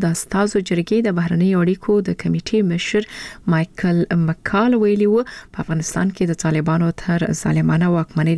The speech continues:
لاندې ښځې له سختو کړاوونو سره مخ دي. خو د دغه کړاوونو دوام به څومره د افغانو میرمنو په ژوند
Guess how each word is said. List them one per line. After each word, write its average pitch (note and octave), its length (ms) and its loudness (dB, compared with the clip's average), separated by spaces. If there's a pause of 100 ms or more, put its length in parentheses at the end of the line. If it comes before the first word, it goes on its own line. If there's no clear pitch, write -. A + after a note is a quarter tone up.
لاندې F3+ 400 0
ښځې A3+ 360 -2
له E3 120 -4
سختو - 420 -6
کړاوونو E3 360 0
سره C#3 180 -2
مخ - 180 -8
دي. F3+ 80 -2 (720)
خو D4+ 160 2
د C#4+ 100 0
دغه D4 180 0 (100)
کړاوونو A3 380 2 (100)
دوام F#3+ 400 2
به E3+ 200 -4
څومره A3 400 2 (140)
د D#3 80 2
افغانو F#3 420 0
میرمنو E3 480 2
په D#3 160 0
ژوند F#3+ 500 -2